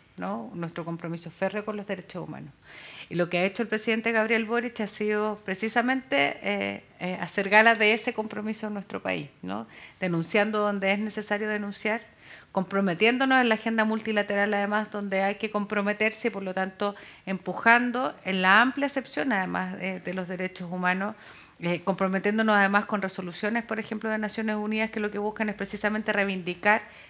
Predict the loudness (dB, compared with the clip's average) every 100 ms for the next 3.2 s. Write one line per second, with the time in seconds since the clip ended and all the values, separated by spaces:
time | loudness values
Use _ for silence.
0 | -10 -4 0 2 0 0 -2 2 2 0
1 | -4 -8 -6 -4 -4 -4 -4 -4 -4 -4
2 | -2 -2 -2 -4 -4 -2 -2 0 0 0
3 | -2 -6